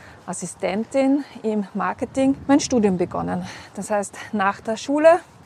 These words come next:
also nach der, nicht nach der Schule, sondern nach dem, nach dem Job, siebzehn Uhr dreißig, ging's dann ab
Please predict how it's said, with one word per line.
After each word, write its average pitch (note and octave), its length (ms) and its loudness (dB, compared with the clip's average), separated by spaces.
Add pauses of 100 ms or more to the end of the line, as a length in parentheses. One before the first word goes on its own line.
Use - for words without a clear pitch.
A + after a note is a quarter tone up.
(120)
also G#3+ 200 4
nach G3+ 220 6
der, F#3+ 320 6 (260)
nicht G#3 220 -6
nach F#3+ 100 -4
der F#3 120 -4
Schule, A3 280 -2
sondern F#3+ 260 -8
nach F#3 200 -4
dem, F#3+ 280 -4 (480)
nach G#3+ 140 0
dem G3 160 -2
Job, D#4 260 6
siebzehn A#3 380 -4
Uhr A3 80 -2
dreißig, G#3+ 760 -4 (400)
ging's B3 380 2
dann A3 420 0 (640)
ab D#3+ 180 4